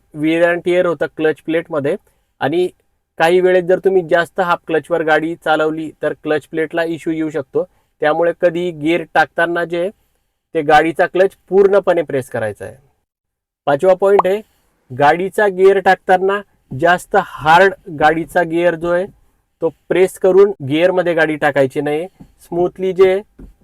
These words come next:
ते गाडीचा गिअर पडतो, त्यामुळे जितका स्मूथली तुम्हाला टाकता येईल तितका स्मूथली गाडीचा गिअर टाकायची प्रॅक्टिस करायची आहे. याच्याने गिअर लिव्हरच्या सिंक्रोनायझरला जे ते इश्यू येत नाही. लाँग टर्म तुमचा गिअरबॉक्स जो आहे तो स्मूथली चालतो.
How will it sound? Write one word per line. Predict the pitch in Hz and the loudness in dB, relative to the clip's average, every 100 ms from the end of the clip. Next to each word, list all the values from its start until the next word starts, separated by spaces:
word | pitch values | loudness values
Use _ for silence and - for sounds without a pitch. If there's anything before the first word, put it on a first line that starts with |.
| _ _ _ | _ _ _
ते | 165 | -4
गाडीचा | 151 151 165 180 | 2 2 2 -2
गिअर | 165 170 170 | 0 0 0
पडतो, | 165 160 180 | 0 -2 -4
त्यामुळे | 175 170 170 175 | -2 -2 0 -4
जितका | 156 156 - 190 | -6 -12 -4 -4
स्मूथली | - 180 - 180 | -2 -6 -4 -4
तुम्हाला | 180 175 165 | -2 -2 -2
टाकता | 151 147 - | -2 -4 -2
येईल | 139 156 - _ _ - | -4 -4 -10 _ _ -12
तितका | 143 - 180 | -10 -4 -4
स्मूथली | - 175 180 185 185 | -2 -4 -4 0 0
गाडीचा | 170 165 156 160 | 2 0 -2 -4
गिअर | 156 156 | -2 -2
टाकायची | 151 143 139 139 | -2 -2 -2 -4
प्रॅक्टिस | - 131 - 131 | -6 -6 -6 -8
करायची | 139 127 117 131 | -4 -4 -4 -2
आहे. | 156 - _ _ 127 | -2 -4 _ _ -2
याच्याने | 139 143 165 170 392 381 - _ _ _ - | 0 0 -2 2 2 2 -6 _ _ _ -14
गिअर | 139 160 185 | -4 2 2
लिव्हरच्या | 190 190 190 180 170 185 | 2 4 4 4 2 -4
सिंक्रोनायझरला | - 160 156 160 165 165 165 160 165 | -4 -6 -4 -2 -2 -2 -2 -2 -4
जे | 156 165 185 180 - | -4 -6 -8 -12 -12
ते | 156 | -10
इश्यू | 160 - | -10 -8
येत | 160 151 - | -4 -4 -4
नाही. | 170 208 _ _ _ | -6 -8 _ _ _
लाँग | 139 147 156 | 0 0 0
टर्म | 175 175 | -4 -4
तुमचा | 165 170 170 | -6 -4 -4
गिअरबॉक्स | 165 160 156 160 151 143 | -2 -4 -2 -2 -2 -4
जो | |
आहे | 170 165 | -4 -4
तो | 165 | -8
स्मूथली | - 151 135 139 | -6 -4 -4 -4
चालतो. | 139 131 127 156 | -4 -6 -4 -6